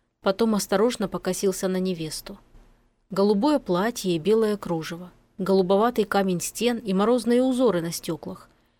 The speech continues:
На миг показалось, что древние стены впитывают её в себя, принимают, чтобы никогда не вернуть. Наваждение. Киара смотрела в окно, и ему не было видно её лица, лишь тяжёлый узел золотистых кос,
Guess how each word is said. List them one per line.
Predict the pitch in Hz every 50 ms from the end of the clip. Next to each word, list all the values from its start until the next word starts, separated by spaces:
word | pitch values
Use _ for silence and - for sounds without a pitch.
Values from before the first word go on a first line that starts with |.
| _ _ _ _ -
На | - 208 220
миг | 247 277 311 - - -
показалось, | - 226 - 233 214 208 262 277 269 226 202
что | - - - 214
древние | 190 202 240 254 226 233 233 220
стены | - - - 269 262 240 240
впитывают | 233 - - 285 285 269 - 185 170 180 170 170 175
её | 170 165 165
в | -
себя, | - - 180 165 165 160 151 160 - -
принимают, | - 202 208 202 214 226 233 262 277 269 202 170 165 -
чтобы | - - 226 220 220 254
никогда | 254 254 - 254 247 226 247 247
не | 240 247 247
вернуть. | 254 269 262 240 202 170 156 - - - _ _ _ _ _ _ _ _ _ _ _ _ _ -
Наваждение. | 180 185 170 175 185 175 170 160 170 180 175 165 160 165 165 165 165 _ _ _ _ _ _ _ _ _ _ _ _ _ _ _ _ _ _ _ _ _ -
Киара | - 233 233 262 277 294 285
смотрела | - - 240 226 - 240 254 247 240 233
в | 214
окно, | 233 233 - - 190 180 180 180 180 -
и | - 202
ему | 214 220 226 247
не | 254 254 277 277
было | 208 202 202 202
видно | 196 190 247 262 233 233
её | 214 208 202 202 220 220
лица, | 220 220 - - - 180 156 156 - _ _ _ _ _ _ -
лишь | 214 226 247 233 -
тяжёлый | - - 226 214 208 262 294 302 285 277 269
узел | - - 262 269 240 240 247 240
золотистых | 214 233 233 233 233 233 - 247 - - - 262 247 -
кос, | - - 190 170 - - -